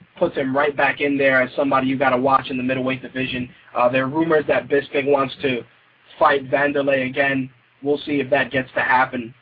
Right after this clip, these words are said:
But nonetheless, Bi-, I, I'm a fan of Bisping's. A lot of people boo him.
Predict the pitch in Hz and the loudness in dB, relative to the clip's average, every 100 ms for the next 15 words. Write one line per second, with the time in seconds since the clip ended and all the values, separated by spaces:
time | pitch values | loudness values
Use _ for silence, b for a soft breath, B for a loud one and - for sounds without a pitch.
0 | _ - 139 147 139 180 202 170 156 139 | _ -18 -2 0 2 2 2 4 2 2
1 | 135 165 - 156 - 190 202 - 165 156 | -2 -4 -2 -4 0 2 2 0 -2 -2
2 | 147 147 - 143 143 139 156 147 160 143 | -2 -4 -2 -4 -2 2 0 0 -4 -4
3 | 131 - 147 139 139 135 135 | -8 -4 -2 0 0 0 0